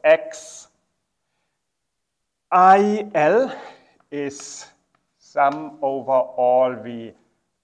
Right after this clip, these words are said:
um, R I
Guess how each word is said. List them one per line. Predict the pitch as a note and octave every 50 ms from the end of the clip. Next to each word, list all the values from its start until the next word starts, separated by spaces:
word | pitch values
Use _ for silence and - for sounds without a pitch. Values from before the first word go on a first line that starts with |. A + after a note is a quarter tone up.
| _ -
um, | A#2 A#2 A2+ A#2+ A#2 A#2 A#2+ A#2 A#2+ - B2 B2 - - - _ _ _ _ _ _ _ _ _ _ _ _ _ _ _ _ _ _ _ _ _ _ -
R | - A#2+ B2 B2+ C3 C3 B2+ B2+ C3 - - - _ _ _ -
I | B2+ A2+ A2+ A2 A2 A2 A2 G#2+ G#2+ G#2 G2+ -